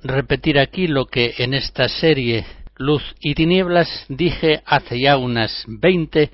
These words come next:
conferencias. Debemos recordar en primer lugar que el derecho a educar a los hijos pertenece a los padres fundamentalmente. Siempre la acción del Estado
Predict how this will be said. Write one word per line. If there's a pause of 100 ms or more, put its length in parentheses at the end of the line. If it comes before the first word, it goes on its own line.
(180)
conferencias. (1800)
Debemos
recordar
en
primer
lugar
que
el
derecho
a
educar
a
los
hijos
pertenece
a
los (120)
padres (320)
fundamentalmente. (1080)
Siempre
la
acción
del
Estado